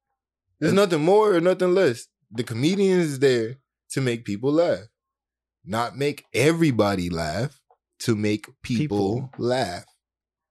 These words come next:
Speaker 1: If there's a, if a com-, I guarantee if a comedian stand on stage and he telling jokes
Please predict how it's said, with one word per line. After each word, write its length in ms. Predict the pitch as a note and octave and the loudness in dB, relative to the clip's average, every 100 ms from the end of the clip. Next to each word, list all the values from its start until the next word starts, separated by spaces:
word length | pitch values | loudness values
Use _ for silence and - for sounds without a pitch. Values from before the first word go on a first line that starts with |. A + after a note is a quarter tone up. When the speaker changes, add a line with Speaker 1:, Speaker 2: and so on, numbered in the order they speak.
| _ _ | _ _
Speaker 1:
If 240 | B2+ G#2+ G2 | -4 -4 0
there's 280 | D3 E3+ D3 | 2 4 2
a, 140 | C#3 B2 - | 0 -2 0
if 140 | C#3+ A#2+ | -2 0
a 80 | |
com-, 260 | A2 D3 F3 | -4 -2 -2
I 120 | D#3 | -2
guarantee 400 | D#3 C#3 C#3 B2+ A2 | 0 2 0 -2 -6
if 100 | F#2+ | -6
a 40 | |
comedian 500 | - F#2+ C#3 C#3+ C3+ | -8 -4 -2 0 -2
stand 320 | C3 B2 B2 | -2 -2 0
on 120 | A#2+ A#2+ | 0 -4
stage 400 | - F2+ F2+ - - - _ D#2+ | -6 -8 -8 -12 -20 -20 _ -4
and 280 | F#2+ F#2 F2+ _ | -2 -2 -6 _
he 220 | - E3 | -2 -2
telling 320 | D#3+ D3 C3+ | 2 2 2
jokes 380 | A2 A#2 F2+ - | 2 0 0 -8